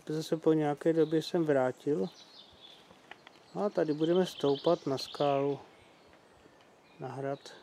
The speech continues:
Tady už jsme nahoře na hradě.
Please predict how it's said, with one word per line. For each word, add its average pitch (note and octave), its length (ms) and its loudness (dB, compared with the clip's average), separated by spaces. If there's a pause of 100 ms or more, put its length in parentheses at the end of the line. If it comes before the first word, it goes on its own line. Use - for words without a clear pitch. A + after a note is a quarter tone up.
(2500)
Tady D3+ 260 4
už F3 120 0
jsme G3 180 10
nahoře D3+ 380 8
na F3+ 80 10
hradě. C3+ 420 2